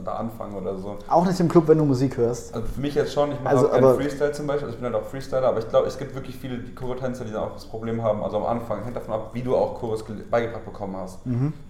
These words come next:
Speaker 1: Ähm, und dann ist es halt auch wieder typabhängig. Wenn du sagst, eben sagst, schüchtern oder so, dann liegt's einem halt einfach auch nicht, jetzt aus sich rauszugehen und irgendwie, was gehört bei Tanzen immer viel Theater mit dazu,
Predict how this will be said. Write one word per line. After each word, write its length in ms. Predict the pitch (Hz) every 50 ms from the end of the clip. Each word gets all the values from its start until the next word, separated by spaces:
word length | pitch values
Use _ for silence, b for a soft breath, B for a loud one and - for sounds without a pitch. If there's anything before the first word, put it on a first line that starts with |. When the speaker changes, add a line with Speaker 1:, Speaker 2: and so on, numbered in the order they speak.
| - - - -
Speaker 1:
Ähm, 280 | - 104 104 101 98 101 98 92 -
und 80 | 113 101
dann 140 | 110 113
ist 80 | 117 117
es 60 | -
halt 120 | 123 117 113
auch 40 |
wieder 160 | 113 117 110 -
typabhängig. 440 | - - 120 113 117 117 107 101 - 110
Wenn 60 | 110
du 60 | 107
sagst, 180 | 113 113 - - - - - -
eben 160 | 117 107 101
sagst, 240 | 104 - - - -
schüchtern 320 | - 135 131 - 131 127 123
oder 180 | 123 123 123 123
so, 260 | 123 123 123 131 104 B B B B B B B -
dann 140 | - 107 104
liegt's 220 | 110 - - -
einem 160 | - 104 107
halt 100 | 104 98
einfach 220 | 92 104 - 110 104
auch 100 | 107 107
nicht, 160 | 107 110 113
jetzt 160 | 120 - -
aus 120 | - - -
sich 100 | - -
rauszugehen 580 | - 104 113 113 - - - 101 95 101 104 101
und 180 | 98 98 82 90
irgendwie, 240 | 101 107 104 101
was 160 | 101 104 - -
gehört 260 | 117 117 120 117 117
bei 60 | -
Tanzen 380 | - 123 123 117 117 - 117 107
immer 200 | 107 107 104 104 - -
viel 340 | 117 113 113 110 113 113 113 B B B B B - - -
Theater 380 | - 123 110 110 127 127 127 120
mit 140 | 113 107 92
dazu, 280 | 113 107 - - 113